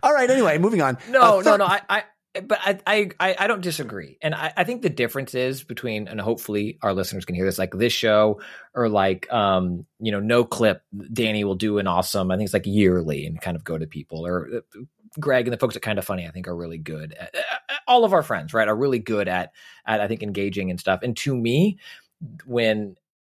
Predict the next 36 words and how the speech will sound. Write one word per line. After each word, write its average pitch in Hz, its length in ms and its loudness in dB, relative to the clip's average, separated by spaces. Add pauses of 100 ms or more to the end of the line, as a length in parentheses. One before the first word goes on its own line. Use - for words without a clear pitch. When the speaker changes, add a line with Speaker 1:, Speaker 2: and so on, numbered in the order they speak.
(380)
Speaker 2:
this, 127 420 2
in 139 200 -2
this 156 120 2
presentation 151 680 -2
and 117 100 -6
in 107 100 -6
years 113 200 -4
past, 104 340 -4
I 101 40 -8
think 104 220 -10
Bethesda 90 460 -4
has 92 180 -6
come 92 220 -10
out 87 160 -6
when 87 100 -12
they 87 60 -10
were 87 100 -6
like, 87 160 -6
"We 131 80 -4
fixed - 340 -4
Fallout 117 340 2
seventy-six, 104 560 -8
and 117 80 -6
it's 117 100 -8
because 113 300 -8
of 98 100 -12
you." 95 220 -6 (340)
For 165 180 2
whatever 151 460 4
reason, 135 540 -2 (200)
I 131 100 2
don't 165 200 2
think 156 220 -2
it's - 340 -2 (500)
not 113 360 -2
genuine, 170 720 -4